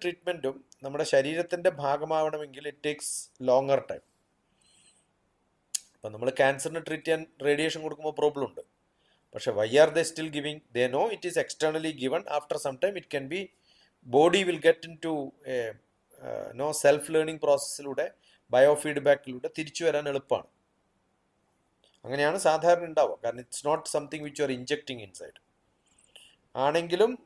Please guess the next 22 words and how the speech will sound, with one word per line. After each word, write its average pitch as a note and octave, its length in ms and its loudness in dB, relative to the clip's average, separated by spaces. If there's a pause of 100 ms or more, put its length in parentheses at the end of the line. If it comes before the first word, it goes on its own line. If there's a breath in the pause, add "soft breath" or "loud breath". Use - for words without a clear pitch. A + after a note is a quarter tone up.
റിയാക്ട് E3 340 2
ചെയ്യാണ്ട് A#2 320 -2
പോകും. - 200 -20 (520)
പിന്നെ D3 160 -2
ഏത് E3+ 320 0
കൊടുക്കുന്നത്, F#3 400 -2
ഇപ്പൊ A#2+ 180 -8 (420 soft breath)
ബേസിക് D3+ 400 0
ഹോമിയോപ്പതിന്റെ F3 760 2
റൂൾ E3 280 4
തന്നെ D#3+ 140 -4
എന്താണ്? D3+ 340 -2 (1120 soft breath)
Anything D#3+ 400 -2
which F3+ 240 -6
you E3+ 100 -8
give D3+ 120 -2
externally D#3 600 0
have D3+ 180 0 (100)
got C#3+ 120 2
a C#3+ 140 -4
shorter B2 340 0
life. - 340 -12